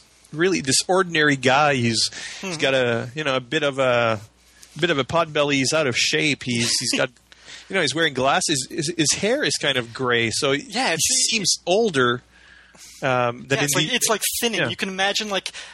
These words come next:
Speaker 2: give him, you know, give him five, ten years and he'll be bald. And it's just like this frumpy looking guy, and it's like, yeah, but that's a great hero.
Speaker 1: Yeah. <laughs> Just the, the accountant.
Speaker 2: Yes.
Speaker 1: <laughs> The accountant driven to, to,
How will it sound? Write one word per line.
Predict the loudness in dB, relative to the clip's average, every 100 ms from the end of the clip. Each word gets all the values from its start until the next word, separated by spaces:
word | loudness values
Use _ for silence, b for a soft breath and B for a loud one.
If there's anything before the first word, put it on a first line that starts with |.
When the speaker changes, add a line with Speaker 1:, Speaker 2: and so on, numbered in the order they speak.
| B
Speaker 2:
give | -6 -2
him, | -2 -4 -8 -10
you | -4
know, | -4 -2
give | -2
him | -4 -2
five, | 0 0
ten | -2 -2
years | -4 -4
and | -4
he'll | -2
be | -4 -2
bald. | 0 0 -4 -14 -16 -18
And | -4
it's | -2
just | -2
like | -4 -8 B B B B
this | -2 -2 -2 -8 0
frumpy | 0 0 -2 -2
looking | -2 -6 -2
guy, | 0
and | 0
it's | -6 -10
like, | -8
yeah, | -2 0 0
but | 0
that's | -2 -2
a | -4
great | -4 -4 -4
hero. | -6 -6 -4 -6 -8 _ B B B B
Speaker 1:
Yeah. | -2 0 -2
<laughs> | -12 _ _ -8
Just | -2 -2
the, | -2 -10
the | -2 0
accountant. | 2 0 0 -8 -10 -10 -10
Speaker 2:
Yes. | -4 -2 0 0 0
Speaker 1:
<laughs> | -4 -4 -6 -12 -18 -6
The | -2
accountant | 2 0 0 -6
driven | -4 0 0 0 -2 -4
to, | -2 -2 _ -10
to, | -10